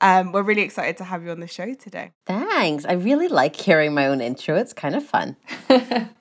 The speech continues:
Speaker 3: Does it, does it make you reflect positively back on the sort of stages in your career, or is it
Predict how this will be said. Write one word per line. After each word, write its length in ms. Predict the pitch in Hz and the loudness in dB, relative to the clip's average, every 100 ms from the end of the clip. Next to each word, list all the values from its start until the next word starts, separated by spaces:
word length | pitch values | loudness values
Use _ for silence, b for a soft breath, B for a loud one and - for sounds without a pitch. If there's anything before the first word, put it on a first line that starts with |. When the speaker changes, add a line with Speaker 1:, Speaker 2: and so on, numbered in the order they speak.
| _ - | _ -4
Speaker 3:
Does 180 | - 226 | 0 4
it, 200 | 220 220 | 2 4
does 180 | 226 226 | 2 2
it 140 | 220 | 4
make 260 | 220 220 - | 4 4 2
you 140 | 214 | 2
reflect 480 | 202 208 202 - - _ - | 0 2 0 0 -12 _ 0
positively 640 | 196 196 185 190 180 180 | 2 2 -4 -2 0 0
back 380 | 180 185 175 196 | 2 0 0 0
on 320 | 180 175 175 | 0 -2 -6
the 100 | 202 | -8
sort 160 | - | -6
of 60 | 196 | -4
stages 420 | - 185 180 180 | 0 -2 -2 -10
in 100 | 190 | -8
your 120 | 180 | -8
career, 540 | 175 - 190 185 185 175 | -4 0 2 4 2 2
or 300 | 180 175 170 | 0 0 0
is 260 | 180 180 | -2 -4
it 280 | 175 170 - | -2 -4 -8